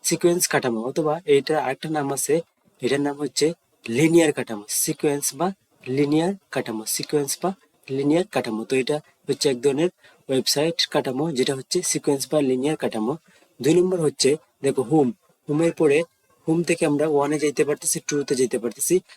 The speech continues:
আবার ওয়ানের মধ্যে আবার কিতা আছে, কি আছে, থ্রি আছে, ফোর আছে, আবার টু এর মধ্যে কি আছে, ফাইভ আছে, সিক্স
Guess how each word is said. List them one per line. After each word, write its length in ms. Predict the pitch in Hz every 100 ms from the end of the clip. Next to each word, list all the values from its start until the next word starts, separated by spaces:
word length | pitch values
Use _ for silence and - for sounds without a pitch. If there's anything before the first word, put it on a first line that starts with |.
| _
আবার 160 | 127 127
ওয়ানের 320 | 131 139 170 170
মধ্যে 160 | 180 165
আবার 120 | 151 147
কিতা 180 | - 160
আছে, 140 | 147 165 - _ -
কি 100 | - 165
আছে, 200 | 160 - 190 - -
থ্রি 160 | - 151
আছে, 220 | 156 - 208 - -
ফোর 160 | 143 123
আছে, 160 | 113 - 113
আবার 140 | 123 131
টু 60 | 175
এর 100 | 175 175
মধ্যে 180 | 170 170
কি 80 | 180 165
আছে, 140 | 185 190 _ -
ফাইভ 180 | 143 139 156
আছে, 140 | - 214 _ _ - -
সিক্স 220 | 135